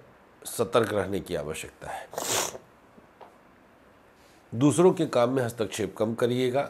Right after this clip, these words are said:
स्वास्थ्य के मामले में आंखों की तकलीफ आज बढ़ सकती है,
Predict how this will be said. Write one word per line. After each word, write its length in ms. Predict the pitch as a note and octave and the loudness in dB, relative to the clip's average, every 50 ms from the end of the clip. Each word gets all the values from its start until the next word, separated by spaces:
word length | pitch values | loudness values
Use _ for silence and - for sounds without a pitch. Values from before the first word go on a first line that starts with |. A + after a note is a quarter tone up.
| - - | -8 -12
स्वास्थ्य 480 | - - - D3 C#3 D3+ D3+ - - D3 | -6 2 6 8 8 8 8 6 0 -6
के 140 | - - C3+ | -2 -2 2
मामले 360 | B2+ B2 A#2+ B2 B2+ C3 C3 | 2 2 2 2 2 0 2
में 120 | B2+ B2+ A#2+ | 2 2 2
आंखों 240 | G#2+ G2+ - A2+ G#2+ | 2 2 0 -2 -6
की 120 | - A#2 | -6 -8
तकलीफ 440 | G#2 - G#2 - A2 G#2+ A2 G#2 - | -8 -8 -6 -6 -2 -2 -2 0 0
आज 120 | G2+ G2+ | 0 0
बढ़ 180 | G2 F#2+ A2 G#2+ | 0 -2 -4 -4
सकती 380 | G#2+ - A2+ - - - A#2+ A2+ | -4 -4 -6 -6 -6 -6 -6 -4
है, 180 | A2+ C3 D3+ | -4 -6 -6